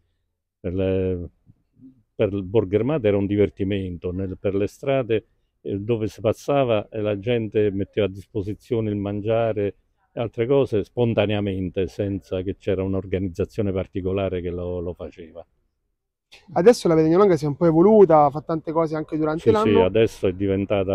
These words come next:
Speaker 1: una, un'organizzazione, una, una manifestazione a livello nazionale ed è molto bella perché ha avuto un, uno sviluppo straordinario.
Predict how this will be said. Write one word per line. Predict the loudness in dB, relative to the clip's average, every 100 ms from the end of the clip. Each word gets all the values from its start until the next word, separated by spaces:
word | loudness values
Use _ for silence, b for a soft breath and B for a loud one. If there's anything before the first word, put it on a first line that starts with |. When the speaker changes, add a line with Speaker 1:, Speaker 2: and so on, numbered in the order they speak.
| -2
Speaker 1:
una, | -4 -6 -6 -6
un'organizzazione, | -8 -8 -10 -12 -12 -12 -12 -10 -6 -4 -4 -4
una, | -6 -6 -8
una | -8 -8
manifestazione | -8 -8 -8 -6 -8 -8 -4
a | -2
livello | 0 0 -2
nazionale | -4 -8 -8 -8 -6 -6 -6 -6 -8 -10
ed | -12
è | -12
molto | -8 -10 -10 -12
bella | -6 -6 -6
perché | -14 -16 -12 -10
ha |
avuto | -12 -14 -18
un, | -18
uno | -16 -16 -18
sviluppo | -18 -16 -16 _ -16
straordinario. | -14 -12 -12 -12 -14 -16 -16 -18